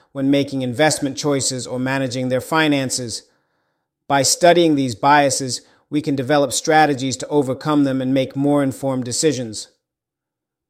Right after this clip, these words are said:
With this understanding of the history of behavioral finance, let's now delve deeper into the fascinating world of cognitive biases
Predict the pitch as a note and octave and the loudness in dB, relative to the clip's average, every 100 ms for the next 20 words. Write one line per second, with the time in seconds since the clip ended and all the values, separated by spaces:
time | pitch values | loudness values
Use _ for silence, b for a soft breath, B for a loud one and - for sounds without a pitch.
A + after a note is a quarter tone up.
0 | - C#3 A#2 D3 E3 D3+ C#3 - D#3+ D#3 | -8 -6 -2 -2 0 -2 -2 -2 0 2
1 | D3 C3 B2+ C#3+ D#3 - D3 C3 C3 C3 | 0 -2 0 4 4 2 -2 -2 -2 2
2 | D3 C3+ C3+ B2 D#3+ D#3 C#3 B2+ B2 b | 2 2 -4 0 2 2 0 -4 -8 b
3 | b - E3 E3+ F3 D#3 C#3+ D#3 C#3+ B2 | b -2 -2 2 2 4 4 4 4 2
4 | E3+ E3+ C#3 C3+ C#3 C#3+ B2+ D#3+ D#3 D3 | 2 2 -2 -4 -4 -4 -4 2 2 2
5 | D#3 D3 C#3+ C3+ D3 D3 C3 A#2+ D#3 D3+ | 0 0 0 2 2 2 -2 -2 2 2
6 | D3 C3+ A#2+ C#3 C#3+ C3+ A#2+ B2 A#2 | 2 -2 -2 2 2 2 -4 -8 -12